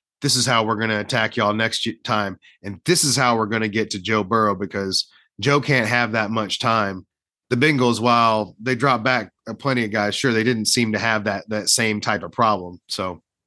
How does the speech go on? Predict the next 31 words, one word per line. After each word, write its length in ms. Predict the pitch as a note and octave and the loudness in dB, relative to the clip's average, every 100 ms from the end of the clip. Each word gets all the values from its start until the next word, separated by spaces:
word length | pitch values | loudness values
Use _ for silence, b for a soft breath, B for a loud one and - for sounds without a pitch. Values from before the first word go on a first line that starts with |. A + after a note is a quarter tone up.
| _ _ _ - | _ _ _ -2
this 180 | D#3+ D3 | 0 2
is 120 | D3 | 2
a 60 | |
tough 300 | C3+ D3 C#3 | 2 0 0
one 180 | B2 A2 | -2 -2
for 200 | G#2 G#2+ | -2 -2
me. 160 | G#2 G#2+ | -2 -2
I, 220 | A2+ G#2 | -2 0
I 20 | |
love 340 | A#2 A#2+ A2+ G2 | 2 2 2 0
both 240 | A#2+ A#2 | 0 0
these 200 | A#2+ - | -2 0
quarterbacks. 580 | A#2+ A2+ A2 G#2+ G#2+ - | 0 0 2 0 0 -2
I 100 | B2 | 0
went 300 | B2 A#2 A#2+ | 0 2 0
to 100 | A2 | -2
Texas 380 | - A2+ - G#2 | -2 0 0 -2
Tech 260 | - G#2+ - | -2 -2 -2
University, 540 | A2 G2+ G#2+ G2+ G#2 | -2 0 0 0 -2
so 160 | G2 A2 | 0 2
I 100 | A2+ | 2
love 320 | G#2+ A2 G#2 - | 2 0 0 -2
Patrick, 520 | A2 G#2 F#2+ F#2 - b b - | -2 -2 -6 -12 -14 b b -6
but 140 | G#2 | 0
I'm 180 | B2 C3+ | 2 4
a 80 | C3 | 4
realist 520 | C3 D3+ A#2 G2 - | 4 4 2 -2 -4
at 80 | A2 | -6
the 80 | - | -2
same 280 | - A2+ G#2 | -2 -2 0
time. 460 | B2+ A2+ G#2 F#2+ | 0 0 -2 -6